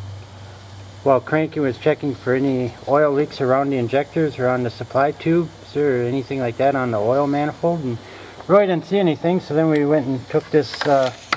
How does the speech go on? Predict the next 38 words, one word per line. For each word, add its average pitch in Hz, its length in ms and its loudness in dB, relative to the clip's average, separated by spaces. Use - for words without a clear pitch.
apart 160 300 2
here 151 180 4
like 139 220 0
this, 170 320 0
and, 139 200 2
uh, 139 220 0
I'll 143 120 0
show 165 220 4
you 156 120 2
here 156 220 2
what 151 180 2
I 123 60 -6
found. 165 460 2
I 123 40 -2
know 127 140 0
this 147 180 -2
is 151 60 2
a 135 60 4
new 135 160 4
camera 139 480 0
I'm 110 120 -2
using. 113 440 -4
Uh, 117 180 -8
see 120 60 -10
if 107 80 -6
I 113 60 -2
can 107 100 -6
get 104 100 -8
the 104 140 -6
hang 110 240 -4
of 101 80 -6
this. 104 120 -8
It's - 220 -20
got 170 140 2
a 123 100 0
zoom 131 300 2
feature, 104 500 -8
which 107 120 -10